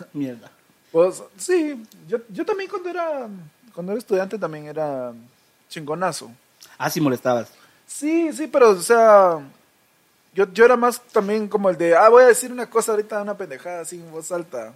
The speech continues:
Speaker 1: Ujú.
Speaker 2: Y, "Ay, voy a, se van a caer todos de la risa", y pues yo, pero sí trabajaba, <laughs> pues, o sea.
Speaker 1: No, y es que au-, eh, automáticamente o naturalmente se te ju-, te llegas a juntar con los que son igual que vos.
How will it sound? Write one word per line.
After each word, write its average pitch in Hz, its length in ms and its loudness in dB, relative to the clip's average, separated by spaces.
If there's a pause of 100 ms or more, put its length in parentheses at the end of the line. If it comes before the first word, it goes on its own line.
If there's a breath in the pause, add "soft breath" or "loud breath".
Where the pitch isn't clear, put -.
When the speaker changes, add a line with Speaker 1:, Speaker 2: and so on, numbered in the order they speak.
Speaker 1:
Ujú. 185 340 -18 (120)
Speaker 2:
Y, 135 520 -18 (360)
"Ay, - 200 -14
voy 180 140 2
a, 185 100 4
se 180 100 -4
van 180 140 -2
a 180 80 -12
caer 165 180 -4
todos 190 160 -4
de 185 60 -4
la 175 100 0
risa", 233 320 -2
y 180 140 -2
pues 160 260 -12
yo, 175 120 -10 (140)
pero 165 140 -10
sí 170 140 -18
trabajaba, 190 560 -2
<laughs> 190 40 -16
pues, 214 200 -4
o 165 100 -10
sea. 160 320 -10
Speaker 1:
No, 196 80 -8
y 233 80 -4
es 190 140 -4
que 175 60 -2
au-, 165 120 -6 (240)
eh, 143 220 -8
automáticamente 147 1080 -10
o 160 60 -10
naturalmente 139 1200 -14 (440)
se 135 120 -20
te 123 160 -18
ju-, 143 280 -20
te 135 60 -14
llegas 127 220 -10
a - 40 -12
juntar 131 380 -10
con 143 160 -10
los 131 180 -8
que 117 160 -20
son 123 200 -16
igual 113 180 -14
que - 80 -20
vos. 151 220 -14